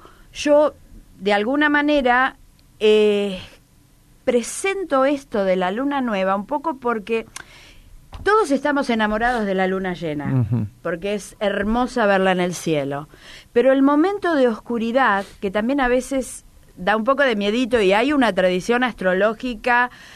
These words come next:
Speaker 1: negativa con respecto a la luna nueva, es el momento en que vamos para adentro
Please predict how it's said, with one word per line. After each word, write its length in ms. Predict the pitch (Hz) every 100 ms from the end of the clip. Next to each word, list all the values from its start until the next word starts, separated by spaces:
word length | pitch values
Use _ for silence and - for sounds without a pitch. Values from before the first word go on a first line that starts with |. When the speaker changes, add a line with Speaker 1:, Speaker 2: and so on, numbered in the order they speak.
| - -
Speaker 1:
negativa 800 | 196 202 196 185 196 330 208 165
con 160 | 170 160
respecto 480 | 165 - 165 -
a 60 | 156
la 160 | 147 151
luna 480 | 147 - 180 214
nueva, 420 | 240 156 147 156 165 - - -
es 180 | 370 370
el 100 | 349
momento 360 | 330 349 359
en 80 | 330
que 100 | 269
vamos 300 | 302 302 277
para 280 | - 285 285
adentro 600 | 302 208 175 160 165 165